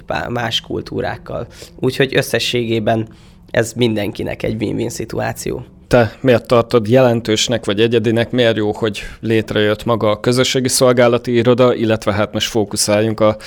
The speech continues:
Speaker 2: harmincas szobára, miért is jó, hogy ezt átadták, illetve hogy itt programokat tudtak szervezni?
Speaker 1: Én mindenképpen a közösségi életnek a fontosságát szeretném kiemelni.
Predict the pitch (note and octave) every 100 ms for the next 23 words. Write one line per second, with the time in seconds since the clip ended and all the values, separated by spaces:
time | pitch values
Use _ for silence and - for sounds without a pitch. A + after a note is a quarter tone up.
0 | - - - A2+ G#2 A2 G#2 - G#2+ -
1 | - - - A#2+ A#2+ A2+ A#2 A2+ - G#2+
2 | - G2 - G#2 G2+ G2 F#2+ - - -
3 | A#2 - A2 - G2+ G2 G2 F2+ - F2+
4 | F#2+ F#2 - F#2+ F#2 F#2 F#2+ F2+ - F2+
5 | F#2+ - - F#2 F2+ F#2 F2 - - -
6 | - - - _ - C3 C#3 G3+ C#3+ A#2+
7 | - B2 B2 A#2+ A#2+ A#2+ A2+ - A2+ A2
8 | A#2 A2 - G#2+ - - A2 A#2+ A#2 A2+
9 | G#2 G#2 - G#2+ G#2+ G#2+ A2 - A2 F#2+
10 | F#2+ A#2 A#2+